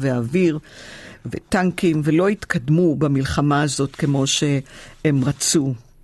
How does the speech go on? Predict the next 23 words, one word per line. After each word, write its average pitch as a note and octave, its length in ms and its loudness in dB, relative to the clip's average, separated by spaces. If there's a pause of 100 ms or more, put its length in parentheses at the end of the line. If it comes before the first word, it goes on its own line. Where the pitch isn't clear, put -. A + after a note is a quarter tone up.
(720)
וראש F3+ 420 0
אמ"ן E3+ 340 2
לשעבר, F3 600 0
אלוף D3+ 240 2
בדימוס D3+ 540 0
תמיר D#3 340 0
הימן, C#3 500 2 (100)
כתב F#3+ 460 0 (360)
שזו D#3 320 0
המלחמה D#3+ 540 2
הדיגיטלית D#3+ 840 0
הראשונה. A3 600 0 (480)
מבחינת F#3+ 560 0
המודיעין, F3+ 680 2 (180)
נעשה E3+ 460 0
שימוש D#3 540 0
במידע C#3+ 560 0 (320)
גלוי C#3+ 440 2
במרחב D3 580 0
האינטרנטי, C#3 760 0 (420)
תצלומי F#3+ 640 2
לוויין F3 480 2
מסחריים F3 720 2